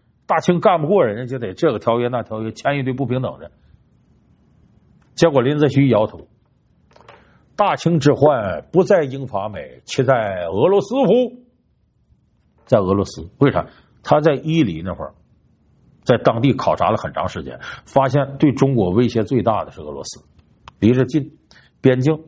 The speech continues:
一马平川，边境线还长，而且俄罗斯对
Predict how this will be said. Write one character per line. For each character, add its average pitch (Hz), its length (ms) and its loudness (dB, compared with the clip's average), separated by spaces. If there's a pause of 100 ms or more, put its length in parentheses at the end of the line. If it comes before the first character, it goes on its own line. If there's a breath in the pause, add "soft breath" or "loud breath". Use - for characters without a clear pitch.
一 143 140 0
马 85 160 0
平 107 180 -8
川， 95 320 -2
边 123 160 2
境 123 80 -2
线 117 160 0
还 101 120 -4
长， 82 300 -14 (300 loud breath)
而 143 140 4
且 117 100 0
俄 110 200 2
罗 147 120 0
斯 135 280 0 (220 loud breath)
对 160 140 4